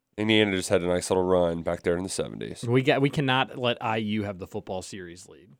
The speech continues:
Speaker 2: Change that instantly. Gosh, I just, we need to have Mitch Barnhart on this show. So much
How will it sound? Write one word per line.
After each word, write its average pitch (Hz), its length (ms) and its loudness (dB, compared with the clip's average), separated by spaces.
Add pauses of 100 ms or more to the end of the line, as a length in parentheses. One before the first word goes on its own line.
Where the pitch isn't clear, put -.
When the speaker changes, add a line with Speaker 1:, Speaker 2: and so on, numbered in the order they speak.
(120)
Speaker 2:
Change 135 340 0
that 113 260 0
instantly. 104 600 -10 (100)
Gosh, 135 420 4
I 143 160 0
just, 131 220 -6
we 165 80 0
need 165 140 2
to 110 80 -2
have 110 120 -2
Mitch 101 200 -8
Barnhart 92 340 -8
on 85 80 -14
this 85 100 -18
show. 92 220 -12
So 143 160 0
much - 300 -4